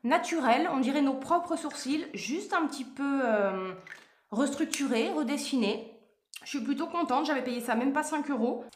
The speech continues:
Dites-moi ce que vous en pensez dans les commentaires, mais, euh, on, on dirait que j'ai utilisé un crayon classique, hein.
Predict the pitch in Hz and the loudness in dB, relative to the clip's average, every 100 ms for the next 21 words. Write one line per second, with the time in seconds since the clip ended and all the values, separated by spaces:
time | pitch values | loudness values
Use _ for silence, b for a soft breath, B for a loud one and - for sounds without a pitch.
0 | - 226 262 370 415 320 269 269 262 226 | -8 -4 2 2 2 0 2 2 2 2
1 | 311 427 240 233 214 196 202 302 285 202 | 2 0 0 0 0 2 0 0 0 0
2 | 190 185 190 196 196 185 294 233 208 208 | 0 0 -2 -2 -2 -2 -2 0 -2 -2
3 | 185 240 202 - 196 240 277 214 - 381 | 0 0 0 -2 -2 -2 0 -2 -2 -8
4 | - 349 | -2 -2